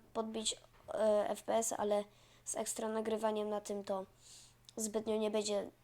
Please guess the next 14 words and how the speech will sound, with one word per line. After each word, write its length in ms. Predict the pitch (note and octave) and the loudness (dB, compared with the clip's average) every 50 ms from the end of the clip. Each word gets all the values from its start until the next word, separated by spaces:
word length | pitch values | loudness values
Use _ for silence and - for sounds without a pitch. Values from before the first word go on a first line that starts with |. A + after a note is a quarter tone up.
| _ _ _ _ - - - - - - _ _ - - - _ - - | _ _ _ _ -20 -20 -20 -20 -20 -20 _ _ -20 -20 -20 _ -14 -8
wiecie, 320 | G#3+ G3+ G3 G3 G3+ G3+ | -6 -4 -2 -2 -2 -2
kooperować, 680 | - - G3 G3+ G#3 G#3 G#3+ G#3 G3+ G#3 G#3 G#3+ G#3 G3+ | 0 2 4 4 4 4 4 4 4 6 4 4 2 2
bo 100 | G#3 G3+ | 0 0
mam 220 | G3+ G3 G3+ G3+ | 0 0 0 0
jakiś 240 | G3+ G3 - G#3 - | 0 -2 0 0 0
słaby 340 | - - - G#3+ G3+ G3+ G3 | 0 2 2 2 2 2 -2
komputer 460 | - G3 F#3+ G3 G3 G3 F#3+ F#3 F#3+ | -2 -4 -4 -4 -6 -6 -6 -6 -4
nawet. 400 | F#3 F#3 F3 F#3+ G3+ - - - - - - - - - - - - - - - - - - - - - - - - | -6 -4 -2 -2 -2 -2 -4 -10 -14 -20 -20 -8 -6 -6 -6 -6 -14 -16 -16 -18 -18 -20 -20 -20 -20 -20 -20 -8 2
Em, 640 | - A3 A3 A3 G#3+ G#3+ G#3+ G#3+ G#3+ G#3+ G#3+ G#3+ A3 - - - - - - - - - _ - - - - _ _ _ - - - _ _ _ - - | 6 8 8 10 10 10 10 10 8 6 4 2 -2 -4 -10 -20 -20 -20 -20 -20 -20 -20 _ -20 -20 -20 -20 _ _ _ -20 -20 -20 _ _ _ -4 0
i 100 | - A#3+ | 2 2
tutaj 240 | A#3 A3+ B3 A#3 A3+ | 2 4 4 4 6
set 200 | - A#3 A3 - | 6 2 2 2
pen 220 | - A#3 A3 A3 | 2 2 4 6
shades, 520 | G#3+ - - G#3 F#3+ G3 - - - - | 6 8 8 8 6 4 2 -2 -6 -6